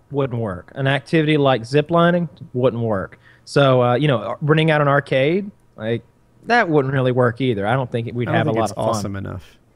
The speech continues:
Speaker 1: Yeah, it's not awesome enough. Uh, we need
Speaker 2: Yeah.
Speaker 1: something cool where, like,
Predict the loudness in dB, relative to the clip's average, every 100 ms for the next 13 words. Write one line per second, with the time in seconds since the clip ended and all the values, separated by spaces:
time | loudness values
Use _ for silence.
0 | 0 2 2 2 4 4 2 -2 -8 -10
1 | -14 -8 -6 -2 0 0 0 -2 -4 -4
2 | 0 0 -2 0 2 4 2 -2